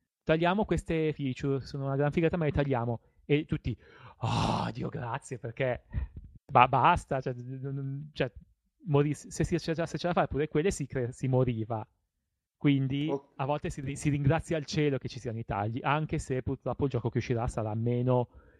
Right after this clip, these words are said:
Speaker 1: interessante di quello che poteva essere.
Speaker 2: Ok, Monopoly, adesso basta, lo dico io. Dopo questo bonus, l'annunciazio dell'Arcangelo Monopoly,
Speaker 1: <laughs> Madonna.
Speaker 2: è il momento di chiudere. Io vi ricordo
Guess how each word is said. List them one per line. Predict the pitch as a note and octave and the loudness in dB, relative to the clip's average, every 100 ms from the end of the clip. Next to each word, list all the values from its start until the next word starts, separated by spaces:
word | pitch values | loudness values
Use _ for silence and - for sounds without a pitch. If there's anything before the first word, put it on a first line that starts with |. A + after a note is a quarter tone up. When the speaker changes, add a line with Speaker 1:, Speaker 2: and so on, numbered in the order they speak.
| _ | _
Speaker 1:
interessante | C#3 B2+ C3 C3 - A#2+ B2 | 0 4 4 4 2 0 0
di | A2+ | 0
quello | A2+ | 0
che | G#2 | 2
poteva | G2+ G2+ F#2+ | 0 0 -4
essere. | G2 - B2 - - - - - - _ - - | -6 -4 -4 -4 -10 -20 -20 -20 -20 _ -4 6
Speaker 2:
Ok, | C#3 - B2 | 8 10 6
Monopoly, | G#2 G#2 G2 G2 G2 | 6 4 2 4 6
adesso | A#2 - G#2+ | 6 4 4
basta, | C3 - A2 | 4 4 0
lo | G2 | 0
dico | G#2 - | 0 4
io. | D3+ G#3+ G#3+ G#3+ - | 4 6 4 4 -2
Dopo | - A2+ A2 A#2 | 0 2 4 2
questo | A#2+ A2 - A2 G#2 | 2 -4 -2 -2 0
bonus, | G2+ C3+ E3 F3+ D#3+ - F3+ F#3 - - | 2 0 0 -2 -4 2 2 2 -2 -4
l'annunciazio | G#2+ G#2+ A#2 A2+ - G#2 - A2+ G2+ F#2+ G2 | 2 4 4 2 2 0 2 4 4 4 0
dell'Arcangelo | F#2+ F2+ F2 G#2 F#2+ F#2+ F#2+ | 0 0 2 2 2 2 2
Monopoly, | B2 D#3+ D#3+ D#3+ D#3+ G3 - _ - | 4 4 4 4 4 2 -2 _ -20
Speaker 1:
<laughs> | - D3+ - F#3+ | -10 -10 -10 -10
Madonna. | C#3 A#2+ A#2+ B2 C3 - - - - | -6 -4 -2 -4 -6 -12 -14 -16 -2
Speaker 2:
è | D3 | 2
il | |
momento | E3 C3 A2+ A#2+ | 4 4 4 0
di | A2 | -2
chiudere. | - F#2+ F2+ F#2 F#2+ | -6 -8 -4 -4 -4
Io | A2 B2 | -2 4
vi | C3+ | 6
ricordo | B2 - D#3 E3 E3 | 6 6 6 4 -2